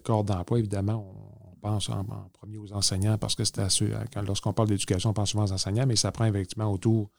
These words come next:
des professionnels, des employés de soutien de plusieurs catégories d'emplois pour répondre à ça. Et souvent, lorsqu'on dit qu'on a mille cinq cents em-, mille cinq cents employés,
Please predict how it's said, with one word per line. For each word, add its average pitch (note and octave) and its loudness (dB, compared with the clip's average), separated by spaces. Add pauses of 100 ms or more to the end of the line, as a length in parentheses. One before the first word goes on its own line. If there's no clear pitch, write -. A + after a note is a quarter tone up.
(460)
des A2+ 0
professionnels, G#2+ 2
des G2 -2
employés G2+ 2
de G2 0
soutien A2+ 2
de G#2 2
plusieurs A2+ 4
catégories G2+ 0
d'emplois G2+ -2 (340)
pour A2 -14
répondre G2+ 0
à F#2 0
ça. - -2
Et A#2 2
souvent, C3+ 6
lorsqu'on B2 4
dit B2+ 2
qu'on A#2 2
a G#2 4
mille B2+ 6
cinq A2 2
cents A#2+ 2
em-, G#2+ 0
mille A#2 -4
cinq A2+ -4
cents A#2+ 4
employés, A2 2